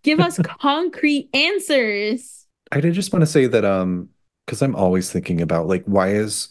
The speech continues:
Speaker 2: our sibling in Irminsul? And I love the idea that they did some kind of self-sacrifice in order to sort of rewrite himself or herself in order to save Conria. Like, I love the idea that maybe they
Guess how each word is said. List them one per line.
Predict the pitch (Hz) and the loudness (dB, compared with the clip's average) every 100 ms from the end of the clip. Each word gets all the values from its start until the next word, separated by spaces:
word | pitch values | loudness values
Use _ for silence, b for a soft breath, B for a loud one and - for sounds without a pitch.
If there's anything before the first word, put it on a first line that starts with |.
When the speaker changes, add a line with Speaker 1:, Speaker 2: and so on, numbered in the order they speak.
| _ _ - | _ _ -8
Speaker 2:
our | 90 | -6
sibling | - 92 92 85 78 | -4 -2 -2 -2 -4
in | - 87 82 80 80 | -4 -4 -2 -4 -2
Irminsul? | 85 78 76 - - - - _ _ _ | -2 0 -2 -4 -6 -8 -12 _ _ _
And | 107 98 95 | 0 2 2
I | |
love | 113 127 127 | 2 0 2
the | 135 | 0
idea | 120 98 101 95 95 | 0 0 0 0 -2
that | 92 95 87 85 78 - _ | -2 -2 0 -2 -4 -10 _
they | 95 98 | 0 0
did | 85 95 - | 2 -2 -2
some | 104 | -6
kind | 101 104 | -4 -4
of | 95 | -2
self-sacrifice | - 85 - 90 80 - - 110 117 120 127 - - - | -2 -4 -2 -2 -2 -6 -4 -2 0 -2 -4 -8 -10 -4
in | 104 | -2
order | 95 95 95 92 90 | 2 2 4 0 -2
to | - 101 90 87 85 85 85 90 - _ - | -4 0 2 2 2 2 0 -2 -8 _ -12
sort | - 101 | 2 4
of | 87 80 | 4 2
rewrite | 90 95 80 80 87 - _ | 2 2 2 0 0 -8 _
himself | - 123 - 131 131 139 | -4 -4 0 -2 0 -2
or | |
herself | 147 135 147 139 143 - _ _ | 0 2 0 0 -2 -6 _ _
in | 110 98 | -2 2
order | 98 95 | 2 4
to | 92 | 0
save | - 92 82 | 0 -2 -2
Conria. | - 85 78 80 90 107 101 | -2 -2 0 0 0 -2 -2
Like, | 98 | 0
I | 101 | 2
love | 101 98 | 2 2
the | 101 | 2
idea | 101 95 | 0 0
that | 90 82 | -2 0
maybe | 92 90 92 | 2 2 2
they | 80 87 87 87 87 85 85 | 2 0 2 0 -2 -4 -6